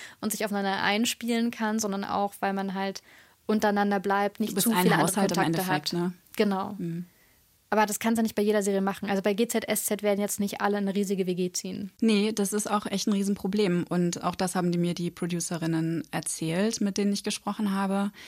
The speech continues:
Speaker 2: Ich habe unter anderem mit Damian Lott gesprochen, der ist der Producer von Alles, was zählt, und mit, äh, dem Head-Autor von Da Horm ist Da Horm.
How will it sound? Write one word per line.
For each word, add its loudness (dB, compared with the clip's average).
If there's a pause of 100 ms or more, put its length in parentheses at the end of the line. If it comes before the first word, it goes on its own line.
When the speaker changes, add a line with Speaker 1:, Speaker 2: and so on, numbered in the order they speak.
Speaker 2:
Ich -6
habe 0
unter -2
anderem 0
mit -2
Damian 2
Lott -2
gesprochen, 0
der 0
ist -4
der -6
Producer -2
von -6
Alles, -4
was -8
zählt, 0
und 2
mit, -2
äh, -2
dem 0
Head-Autor -2
von -2
Da -4
Horm -2
ist -6
Da -6
Horm. 0